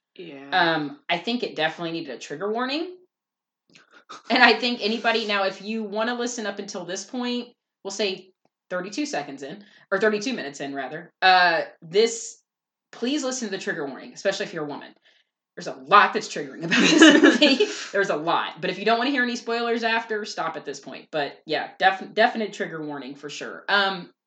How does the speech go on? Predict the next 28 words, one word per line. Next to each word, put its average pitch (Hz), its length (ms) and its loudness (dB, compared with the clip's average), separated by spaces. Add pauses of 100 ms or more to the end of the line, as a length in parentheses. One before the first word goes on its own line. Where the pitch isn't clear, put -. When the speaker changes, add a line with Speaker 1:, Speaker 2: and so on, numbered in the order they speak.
(640)
Speaker 2:
I 190 80 -2
think 277 240 -6
I 175 160 2
would 180 120 -6
probably 160 460 -4
give 147 240 -8
this 147 220 -8
one, 143 500 -8 (2750)
honestly, 294 380 -12
I'd 262 140 -10
give 240 160 -8
it 214 80 -12
a - 20 -12
five 190 480 -10
too, 190 340 -10
and 175 120 -10
I 165 80 -8
think 165 200 -14
that's 180 200 -12
'cause 160 160 -14
I'm 151 100 -12
just 147 160 -14
kind 143 200 -14
of 131 80 -16
indifferent 127 540 -16
to 269 200 -12
it. 294 280 -10 (240)
Speaker 1:
Yeah. 156 260 -12